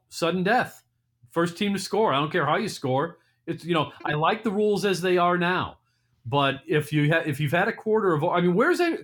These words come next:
where is anybody going? The reason the N H L has changed its overtime, uh, is because, uh, teams have to travel. Sometimes they have back-to-back games. Sometimes they're playing three games in four nights or two and three nights.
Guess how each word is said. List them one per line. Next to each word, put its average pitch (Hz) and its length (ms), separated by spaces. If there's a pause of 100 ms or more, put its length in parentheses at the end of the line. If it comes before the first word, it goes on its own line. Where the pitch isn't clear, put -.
(200)
where 311 320
is 339 80
anybody 320 420
going? 220 480 (600)
The 180 100
reason 302 380
the 240 120
N 233 100
H 220 220
L 143 540 (300)
has 165 260
changed 208 500
its 165 160
overtime, 127 720 (200)
uh, 117 420 (260)
is 147 260
because, 160 520 (540)
uh, 135 420 (800)
teams 226 340
have 214 180
to 180 60
travel. 208 520
Sometimes 175 380
they 208 60
have 156 180
back-to-back 190 580
games. 196 440 (200)
Sometimes 190 380
they're 196 80
playing 196 320
three 202 220
games 208 320
in 196 120
four 208 280
nights 208 280
or 123 60
two 208 240
and 196 100
three 220 220
nights. 101 320